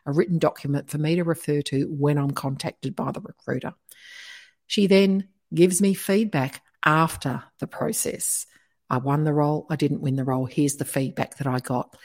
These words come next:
And it's, it's this beautiful closed loop. So it's one of the best examples that I've had. And I feel absolutely well positioned to be a positive advocate for her in that process.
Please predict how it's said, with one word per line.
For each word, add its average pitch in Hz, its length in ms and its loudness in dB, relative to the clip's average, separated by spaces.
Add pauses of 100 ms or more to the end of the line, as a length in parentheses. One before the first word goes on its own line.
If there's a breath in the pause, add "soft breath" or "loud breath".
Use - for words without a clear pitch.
(420 loud breath)
And 180 180 4
it's, - 280 -2
it's - 240 -4
this 151 200 0
beautiful 165 680 4
closed 143 460 0
loop. - 160 -2
So 180 100 0
it's - 140 -4
one 165 140 0
of 156 80 -2
the 170 60 -2
best 170 440 0
examples - 840 -4 (540 loud breath)
that 143 120 4
I've 139 180 2
had. 226 340 -4
And 170 180 6
I 160 120 6
feel 165 640 4 (420 loud breath)
absolutely 170 600 2
well 147 240 4
positioned 143 640 0 (140)
to - 100 -6
be 143 140 4
a 139 60 2
positive 143 560 -2
advocate - 480 -8
for 139 240 2
her 147 320 0
in 151 180 -2
that - 160 -4
process. - 640 -4